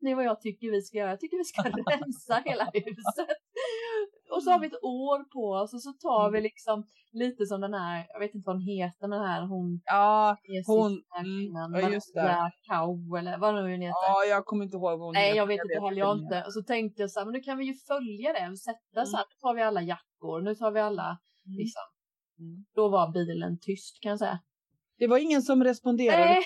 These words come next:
Speaker 1: <laughs> jag tyckte det var så tråkigt. Jag tänkte, för då blir det ju jag som får ta detta. Och det, det känns som att jag, alla måste ju få rensa sina grejer.
Speaker 2: Mm.
Speaker 1: Så,
Speaker 2: Mm.
Speaker 1: så jag får låta det smälta lite, så ska jag ändå ta med det. Jag menar, vi har ju för mycket jackor. Vi har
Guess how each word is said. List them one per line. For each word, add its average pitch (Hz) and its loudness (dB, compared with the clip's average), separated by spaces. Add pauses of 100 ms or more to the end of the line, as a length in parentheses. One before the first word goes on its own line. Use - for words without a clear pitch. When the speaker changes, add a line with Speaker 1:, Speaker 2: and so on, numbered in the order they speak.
Speaker 1:
<laughs> - -4
jag 392 2
tyckte 349 6
det 403 8 (100)
var 302 10 (100)
så 254 2
tråkigt. 302 4
Jag 269 4
tänkte, 269 0 (320)
för 247 -12 (100)
då 254 -8
blir 302 0
det 240 -2
ju 240 2
jag 240 4
som 285 -4
får 285 -10
ta 247 -2
detta. 196 -4
Och 190 -4
det, 208 -4 (120)
det 214 -8
känns 214 -4
som 202 -6
att 196 -6 (440)
jag, 220 0 (380)
alla 220 2
måste 233 -2
ju 240 -8
få 247 -6
rensa 240 0
sina 196 -6
grejer. 220 -4 (400)
Speaker 2:
Mm. 220 -4 (120)
Speaker 1:
Så, - -8
Speaker 2:
Mm. 190 2
Speaker 1:
så - -8
jag 208 4
får 220 -4
låta 202 -2
det 180 -4
smälta 190 -6
lite, 202 0
så 175 -10
ska 175 -8
jag 175 0
ändå 170 -4 (500)
ta 208 2
med 180 0
det. 180 0 (120)
Jag 190 0
menar, 190 2
vi 170 -2 (120)
har 160 2
ju 151 -8
för 175 -10
mycket 165 -10
jackor. 240 0
Vi 202 6
har 190 2